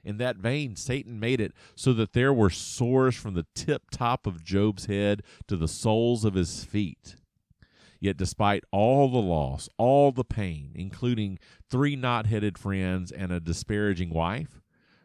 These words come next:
Job never recanted his faith in God. Daniel, Hananiah, Mishael, and Azariah, or as you know the latter three, Shadrach, Meshach, and Abednego, were taken from their homes,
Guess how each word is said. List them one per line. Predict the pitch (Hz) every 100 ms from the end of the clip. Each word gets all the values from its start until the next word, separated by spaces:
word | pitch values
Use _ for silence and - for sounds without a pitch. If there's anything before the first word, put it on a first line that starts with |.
| -
Job | 85 110 113 113 110 -
never | - 85 90 107 120 95 82 73 73 -
recanted | 85 - - 95 92 82
his | 92 82 -
faith | 87 76 69 - -
in | 76
God. | 78 80 73 - - _ _ _ _ _ _ _ _ _ _ _ _ _ - _ -
Daniel, | 90 101 123 135 101 78 71
Hananiah, | 69 113 123 120 107 90 82 76 76
Mishael, | 95 120 - 90 87 82 78
and | 80 -
Azariah, | 104 117 110 95 82 69 62 -
or | - 80 80 - - _ _
as | 80 78
you | 98
know | 98 98
the | 87 85
latter | 85 90 87
three, | 78 - 85 73
Shadrach, | - 104 95 90 78 -
Meshach, | 82 95 - 85 78 -
and | 82 82 80
Abednego, | 78 98 107 92 80 71 71 - _ - - -
were | 95
taken | - 117 110 135 127
from | 131 127
their | 123
homes, | 101 90 76 67 71